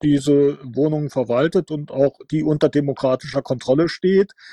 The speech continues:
Also es gibt dann einen Verwaltungsrat mit Mietern und mit Beschäftigten und Senatsvertreterinnen und öffentliche Sitzungen und so weiter. Ich hab bisher nicht gehört, dass das irgendjemanden abgeschreckt hätte. Und wenn man jetzt auf der Straße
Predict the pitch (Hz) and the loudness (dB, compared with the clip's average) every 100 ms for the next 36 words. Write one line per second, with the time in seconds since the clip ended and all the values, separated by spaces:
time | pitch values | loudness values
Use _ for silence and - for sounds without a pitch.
0 | - - - _ - 127 131 127 - - | -20 -20 -20 _ -10 -2 0 0 -4 -2
1 | 131 123 - 123 143 147 - 135 143 - | -2 -2 -2 4 4 4 -2 -2 -2 -6
2 | 139 135 151 - 139 139 139 139 156 147 | -8 -2 -2 -2 -2 -4 -8 -12 -10 -8
3 | 135 135 120 - - 139 - 156 - 139 | -8 -12 -18 -16 -2 -2 2 0 2 2
4 | - - - - 135 120 131 143 135 143 | 0 -8 -8 -12 -10 -6 0 2 2 0
5 | - 131 - 123 - 131 123 123 123 147 | -2 -4 -2 -4 -4 -2 -2 -2 -8 -8
6 | 147 - 139 143 127 131 131 - 143 - | -2 2 2 0 -6 -4 -6 -2 -2 -2
7 | - 127 127 127 127 135 143 123 135 - | -2 -2 -2 -10 -18 -14 -14 -6 -4 -2
8 | 113 - 120 - - - - - 143 - | -4 -4 -6 -8 -14 -14 -16 -6 -4 -2
9 | 160 - - - 156 165 170 - 151 151 | -4 0 0 2 2 0 -2 -2 0 0
10 | 156 143 - 147 - - 143 135 147 135 | 0 -2 -4 -8 -10 -12 -10 -2 -2 -2
11 | 127 - 147 - 202 - 196 - 208 - | -4 -6 -6 -4 -2 -2 -4 0 -2 0
12 | 254 262 _ - - - - _ - 160 | -2 -4 _ -20 -18 -18 -20 _ 4 4
13 | 156 - _ 139 147 156 151 147 143 - | 2 -8 _ 0 2 2 0 0 -2 -4
14 | 160 143 139 131 139 165 - | -4 -2 -2 0 2 0 -4